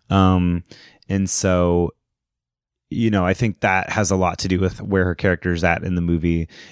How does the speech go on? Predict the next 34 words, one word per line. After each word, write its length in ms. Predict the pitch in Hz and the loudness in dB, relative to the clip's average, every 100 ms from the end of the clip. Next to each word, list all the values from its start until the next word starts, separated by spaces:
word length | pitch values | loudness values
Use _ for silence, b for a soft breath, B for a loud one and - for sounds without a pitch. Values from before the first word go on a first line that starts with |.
| B | B
And 120 | 101 | 0
I 80 | 95 | 0
kinda 240 | 92 95 90 | 0 0 2
love 220 | 90 82 | 0 0
the 80 | 82 | -4
detail 480 | 87 82 85 82 | -4 -2 0 0
of 400 | - 87 82 78 B B B B - | -2 -2 -4 -6 B B B B -2
the 80 | |
movie 220 | 95 90 90 | 0 2 0
starting 480 | - 110 104 95 | 0 2 2 2
out 280 | 92 90 - | 2 2 0
with 340 | 87 87 82 - | 0 2 2 0
her 200 | 92 90 | 0 2
in 80 | |
heels, 540 | 82 90 90 85 82 - | 0 0 0 2 -2 -4
and 120 | 87 | -6
then 260 | 82 82 - - _ _ _ - | -4 -6 -10 -16 _ _ _ -2
as 200 | 95 87 | 0 2
just 200 | 98 - | 0 2
a, 220 | 87 85 | 0 0
as 200 | - 90 | -2 -4
a 40 | 90 | -4
fun 360 | - 95 90 | -2 0 2
nod 340 | 87 85 82 82 | 2 2 2 0
to, 420 | - 87 85 85 B B B B B - | 0 2 2 0 B B B B B -4
um, 640 | 87 85 82 80 80 - - _ _ _ _ _ _ _ - - - | 0 2 0 -2 -6 -10 -18 _ _ _ _ _ _ _ -18 -10 -2
you 140 | 113 | 0
know, 160 | 98 85 | 2 2
the, 300 | 90 85 90 82 | 0 -2 -6 -2
just 300 | 101 85 82 | 0 0 0
that 300 | 85 85 78 | 0 0 0
kind 200 | - 87 | -2 -2
of 60 | 82 | -2
controversy. 880 | 87 82 - 85 85 87 87 82 | -2 -2 -2 -2 -2 -2 -2 -2